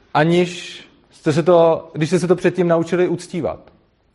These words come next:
Já si myslím, že ne. Já si myslím, že to v podstatě potlač-, že je to cílený potlačování kritického myšlení. Jo, často, často říkáme, ve školách se učíme kriticky myslet, ale je to v nějakých mantinelech. Ve školách se učíme kriticky myslet o tom,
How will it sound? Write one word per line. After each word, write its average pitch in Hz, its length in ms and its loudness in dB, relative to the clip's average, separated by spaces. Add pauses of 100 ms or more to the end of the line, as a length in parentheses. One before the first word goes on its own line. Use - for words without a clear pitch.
(460)
Já 147 100 2
si 175 80 -2
myslím, 175 220 0
že 170 100 0
ne. 156 160 0
Já 131 120 -4
si 156 80 -6
myslím, 160 200 -4
že 165 100 -2
to 170 280 2
v - 20 -18
podstatě 170 460 -2
potlač-, 175 440 0
že 156 160 -4
je 170 40 0
to 165 100 -6
cílený 185 380 -2
potlačování 160 720 -4
kritického 156 600 -4
myšlení. 127 500 -6 (800)
Jo, 156 180 4
často, 175 320 -2
často 180 460 -2
říkáme, 170 400 0
ve 160 100 0
školách 165 320 0
se 185 100 -6
učíme 165 360 -4
kriticky 160 440 -4
myslet, 151 580 -4 (540)
ale 165 120 4
je 175 60 4
to 180 120 4
v 170 40 2
nějakých 165 340 0
mantinelech. 147 520 -2 (440)
Ve 151 80 0
školách 180 280 2
se 185 100 -2
učíme 185 340 -2
kriticky 170 460 -4
myslet 185 360 0
o 143 100 -4
tom, 123 420 -4